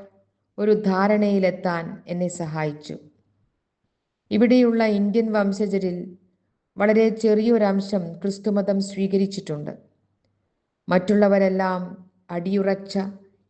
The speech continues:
ഹിന്ദുക്കളും ഭാരതീയരായിരിക്കുന്നതിൽ അഭിമാനം കൊള്ളുന്നവരുമാണ്. ഞാൻ ഇവിടെ എത്തിയ ഉടനെ എൻ്റെ പ്രത്യേക ശ്രദ്ധയിൽപ്പെട്ടത്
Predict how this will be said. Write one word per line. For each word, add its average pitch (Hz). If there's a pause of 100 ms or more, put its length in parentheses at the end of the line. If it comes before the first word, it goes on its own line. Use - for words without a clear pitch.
(280)
ഹിന്ദുക്കളും 196 (500)
ഭാരതീയരായിരിക്കുന്നതിൽ 180
അഭിമാനം 180
കൊള്ളുന്നവരുമാണ്. 160 (1400)
ഞാൻ 214
ഇവിടെ 233
എത്തിയ 226
ഉടനെ 202
എൻ്റെ 196
പ്രത്യേക 202
ശ്രദ്ധയിൽപ്പെട്ടത് 185